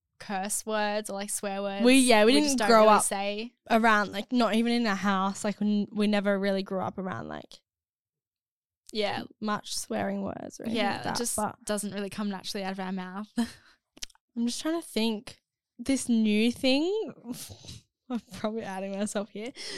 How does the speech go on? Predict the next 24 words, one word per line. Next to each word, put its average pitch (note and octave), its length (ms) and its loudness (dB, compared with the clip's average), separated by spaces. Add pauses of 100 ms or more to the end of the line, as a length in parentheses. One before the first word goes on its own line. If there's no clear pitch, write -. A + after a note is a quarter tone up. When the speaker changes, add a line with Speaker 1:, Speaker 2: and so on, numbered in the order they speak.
(640)
Speaker 2:
It's A#3+ 260 0
not B3 160 4
even, D4+ 240 2
like, C4 240 0 (160)
new, G#3+ 340 2
but, F#3+ 180 -2
like, F#3+ 280 -6 (160)
yeah, G#3+ 240 -6 (140)
kind F4 240 6
of A#3 100 4
new. F#3 220 -4
Like, F#3 180 -6 (220)
me G3+ 140 -2
and F#3+ 120 0
my F#3+ 80 0
boyfriend, G3 340 -4
like, F#3+ 200 -8
if G#3 180 -8
we're G#3 180 0
on G3 320 0 (100)
talking G#3 340 -2
about F#3 220 -2
this F#3+ 160 -4
topic, G#3 500 -6